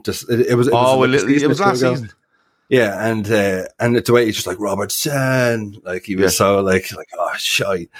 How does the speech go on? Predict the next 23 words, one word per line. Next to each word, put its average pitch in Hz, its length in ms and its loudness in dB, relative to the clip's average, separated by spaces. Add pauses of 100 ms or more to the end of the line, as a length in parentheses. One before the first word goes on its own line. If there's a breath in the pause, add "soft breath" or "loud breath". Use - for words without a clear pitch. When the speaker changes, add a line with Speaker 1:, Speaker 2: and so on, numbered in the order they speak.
(240 loud breath)
Speaker 2:
Yeah. 87 440 2
Speaker 1:
Um, 80 360 -8 (280)
so 123 220 2
it 127 60 2
just 180 180 0
kinda, 135 180 2 (260)
and 120 120 4
then 131 80 2
I 123 60 2
think 120 140 2
the 113 80 0
Martial 104 420 2
one 95 140 -2
was 92 140 -4
next, 90 300 -4
and 90 80 -4
I 87 60 -4
just 92 160 -4
sorta 87 160 -2
kept, - 320 -8
kept - 260 -6
sorta 80 220 -6
going. 85 280 -4